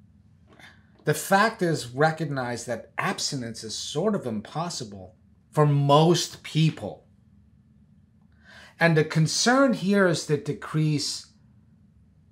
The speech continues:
death, disease, and all of the social destruction, the psychological dysfunction and destruction,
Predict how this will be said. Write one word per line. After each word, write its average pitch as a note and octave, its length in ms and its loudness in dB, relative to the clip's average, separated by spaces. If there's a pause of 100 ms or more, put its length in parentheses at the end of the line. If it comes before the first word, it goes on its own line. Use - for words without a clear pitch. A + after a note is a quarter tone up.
(220)
death, F3 520 2 (960)
disease, D3+ 920 -2 (760)
and C#3+ 240 -2 (160)
all G3 320 6
of F3+ 220 2
the D3 140 0
social G3 920 0
destruction, E3+ 1040 -2 (400)
the C3+ 100 -6
psychological E3+ 1200 2
dysfunction F3 840 -2
and E3+ 140 0
destruction, D3+ 920 -2